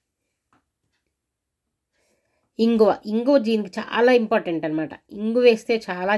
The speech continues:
చాలా బాగుంటది. ఇంగువ, ఆ, చూడండి, వేసుకొని బాగా కలుపుకున్న తర్వాత ఇది ముందుగా ఈ రవ్వ చూసారా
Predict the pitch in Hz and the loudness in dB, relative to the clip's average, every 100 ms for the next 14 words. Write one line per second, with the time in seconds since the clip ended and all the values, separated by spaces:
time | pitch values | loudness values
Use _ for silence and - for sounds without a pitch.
0 | 208 185 185 175 165 156 175 226 349 - | -2 -4 -4 -6 -8 -8 -8 -10 -12 -18
1 | _ _ _ 202 214 202 196 - 185 175 | _ _ _ -2 0 2 2 0 -2 0
2 | 175 170 165 - _ - 190 185 185 185 | 0 -2 -4 -8 _ -4 -2 0 0 -2
3 | - 226 415 - _ _ 190 180 190 190 | -4 -2 -2 -8 _ _ -12 -4 -2 0
4 | 190 190 185 196 185 180 190 196 403 - | 2 0 0 -2 0 2 2 0 -4 -6
5 | _ 208 208 208 214 220 - - 190 185 | _ -6 -2 0 2 2 0 -4 0 2
6 | 190 190 220 226 214 208 | 2 0 -2 -2 0 0